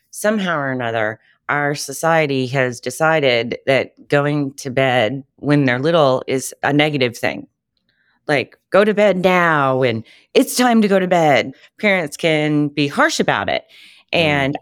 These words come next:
Speaker 1: I think that if we could maybe put a little bit more of a positive spin on it, first of all, like,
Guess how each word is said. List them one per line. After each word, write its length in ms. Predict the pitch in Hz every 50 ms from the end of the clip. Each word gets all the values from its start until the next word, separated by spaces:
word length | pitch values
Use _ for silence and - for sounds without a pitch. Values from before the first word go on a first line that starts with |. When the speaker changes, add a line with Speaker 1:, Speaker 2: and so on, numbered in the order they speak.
| -
Speaker 1:
I 160 | 175 202 233 262
think 420 | - 254 233 208 180 160 147 151
that 140 | 165 160 127
if 260 | - - 151 - -
we 100 | 160 156
could 140 | - - 139
maybe 320 | 147 151 156 147 151 147
put 280 | 143 - 165 156 139 -
a 60 | 117
little 200 | 147 147 143 147
bit 160 | 135 117 -
more 200 | 143 143 143 139
of 100 | 139 123
a 60 | 131
positive 560 | 131 - - 110 117 131 117 131 113 113 107 -
spin 360 | - - - 294 - 240 220
on 200 | 160 131 127 127
it, 200 | 131 - - -
first 260 | 160 175 190 - -
of 100 | 160 131
all, 300 | 123 113 120 127 127 - _ _ _ _ -
like, 400 | 143 139 135 135 127 - -